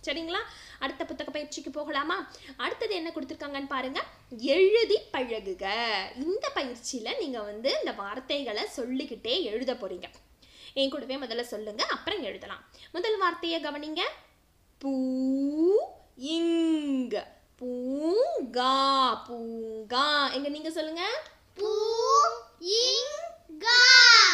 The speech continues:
Speaker 2: பூங்கா.
Speaker 1: Very good, பூங்கா. அடுத்த வார்த்தையை கவனிங்க.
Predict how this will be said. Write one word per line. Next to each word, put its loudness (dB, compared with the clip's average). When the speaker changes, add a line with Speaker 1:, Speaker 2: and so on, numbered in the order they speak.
Speaker 2:
பூங்கா. 4
Speaker 1:
Very -6
good, -4
பூங்கா. -2
அடுத்த -2
வார்த்தையை -4
கவனிங்க. -6